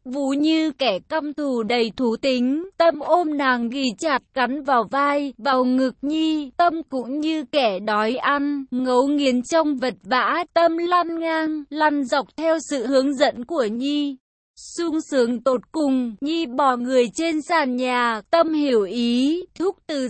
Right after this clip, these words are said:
sau tới, tiếng rên rỉ, tiếng da thịt chạm nhau, hòa trộn bằng thứ nước nhờn tạo thành một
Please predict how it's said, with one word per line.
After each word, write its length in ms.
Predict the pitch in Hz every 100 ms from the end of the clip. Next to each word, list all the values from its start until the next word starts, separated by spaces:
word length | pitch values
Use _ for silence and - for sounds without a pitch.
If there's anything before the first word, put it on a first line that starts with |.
| -
sau 260 | 294 285 277
tới, 480 | - 247 226 233 285 -
tiếng 280 | 262 233 247
rên 320 | 240 302 269
rỉ, 440 | 233 247 185 160 -
tiếng 340 | 247 220 240
da 260 | 247 302 311
thịt 220 | 294 254 180 -
chạm 220 | 311 262
nhau, 540 | 262 294 311 311 311 285
hòa 340 | - 254 262 226 -
trộn 200 | 233 -
bằng 300 | 226 247 233
thứ 260 | 214 254 254
nước 240 | 254 359 370
nhờn 320 | 311 277 240
tạo 260 | 277 262 208
thành 340 | 285 277 254
một 160 | 262